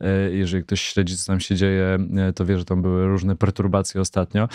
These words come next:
ale nadal jest, e, o kilka poziomów albo kilkaset poziomów wyżej niż polska telewizja publiczna.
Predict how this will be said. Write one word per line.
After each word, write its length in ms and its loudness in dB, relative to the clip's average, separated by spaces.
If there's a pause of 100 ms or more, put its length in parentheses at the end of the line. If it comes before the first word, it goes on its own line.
(200)
ale 160 4
nadal 520 4
jest, 420 -2
e, 220 4
o 380 2
kilka 300 0
poziomów 600 0
albo 400 2
kilkaset 440 -2
poziomów 420 2
wyżej 260 2
niż 140 -2
polska 280 0
telewizja 340 0
publiczna. 540 0